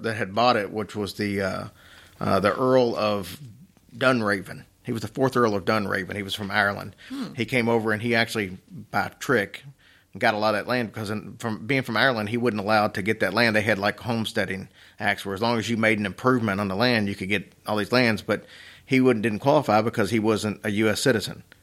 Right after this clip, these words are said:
Speaker 2: No kidding.
Speaker 1: So he, he basically paid all these people to go out there and,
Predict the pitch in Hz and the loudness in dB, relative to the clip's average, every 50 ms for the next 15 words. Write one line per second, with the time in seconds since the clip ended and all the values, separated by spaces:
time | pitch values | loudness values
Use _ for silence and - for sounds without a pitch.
0 | _ - 233 262 277 254 190 165 - - 226 208 196 127 117 110 107 127 131 123 | _ -8 -6 -4 -2 -2 -4 -6 -8 -8 -4 0 2 2 2 2 2 0 0 0
1 | 123 - - 117 131 131 107 110 127 123 127 127 - - 117 110 107 - 143 131 | 0 -2 -4 -4 -4 -4 0 2 2 2 2 0 -2 -2 -2 -2 -2 0 0 0
2 | 131 127 117 101 - - 117 113 107 113 104 - - - 139 127 - - 110 104 | 2 2 0 0 0 0 0 0 0 -4 -6 -6 -4 -2 -2 -2 0 0 -2 -2
3 | 98 98 - 107 95 - 113 123 - - 110 - 123 113 110 110 104 104 101 98 | -2 -4 -8 -8 -4 0 2 2 2 2 2 2 4 4 4 4 2 0 -2 -4
4 | 92 | -8